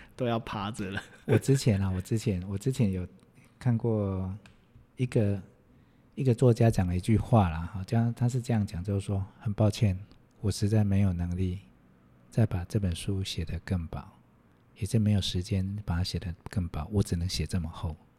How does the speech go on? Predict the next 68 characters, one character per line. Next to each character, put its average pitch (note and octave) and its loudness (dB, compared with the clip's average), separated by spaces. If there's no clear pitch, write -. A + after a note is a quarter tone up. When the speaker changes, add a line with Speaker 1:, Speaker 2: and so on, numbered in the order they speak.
Speaker 1:
是。 G#2+ -10
Speaker 2:
是 - -6
不 G#2 4
是 - 4
类 G2 0
似 - -6
这 - -10
个？ - -20
Speaker 1:
呃， G#2+ -12
就 B2 -4
是 A2+ -4
都 A#2+ -2
是 A#2 -6
精 G#2+ -6
华 E2+ -10
了。 D2+ -16
Speaker 2:
对， G#2 4
Speaker 1:
对。 G2+ 4
Speaker 2:
因 A2+ 6
为 B2 6
你 F#2+ 0
不 - 2
能 G2+ 6
再 G#2 6
浓 F2+ -2
缩， F#2+ -2
因 A#2 4
为 C#3+ 6
浓 A2 4
缩 A#2 4
是 A#2 -2
需 A2+ 0
要 G#2 2
功 G#2+ 4
力 G2+ 2
的。 - -10
Speaker 1:
没 F#2+ -12
错。 F#2+ -14
Speaker 2:
功 B2+ 6
力 A#2+ 6
是 A#2 4
需 A2+ 2
要 G#2+ 6
付 G#2 2
出 G2+ 0
代 F#2+ 0
价 E2+ -4
的。 - -16
Speaker 1:
是 - -10
的。 D2 -12
Speaker 2:
所 B2+ 4
以 A#2+ 2
你 G#2+ 4
要 C3+ 8
没 A#2+ 8
有 A2+ 8
沙 G#2 4
发， G#2 4
可 - -2
是 G#2 0
我 F2+ 2
要 F#2 2
能 F2 -2
坐， F2+ 0
那 G2 2
怎 F2+ -4
么 E2 -6
办？ F2+ -8